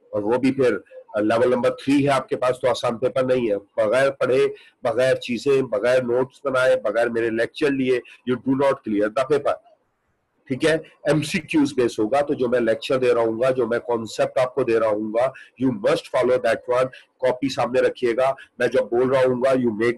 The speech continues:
the notes available। जो जो मेरी wording होगी, अगर आप पढ़ते जाएंगे, तो कोई भी मुश्किल नहीं होगा paper को clear करना, Clear। लेकिन याद रखिएगा, concept है, रट्टा नहीं है,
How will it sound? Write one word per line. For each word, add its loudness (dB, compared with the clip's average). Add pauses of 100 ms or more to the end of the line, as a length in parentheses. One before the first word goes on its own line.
the 0
notes 0
available। 0 (260)
जो 2
जो 2
मेरी 4
wording 2
होगी, -2
अगर 2
आप 0
पढ़ते -2
जाएंगे, 2
तो 0
कोई 0
भी 0
मुश्किल -4
नहीं 0
होगा 0
paper -4
को -6
clear -2
करना, -6 (1040)
Clear। 0 (200)
लेकिन 0
याद 2
रखिएगा, 0
concept -2
है, -8 (640)
रट्टा 0
नहीं 2
है, -2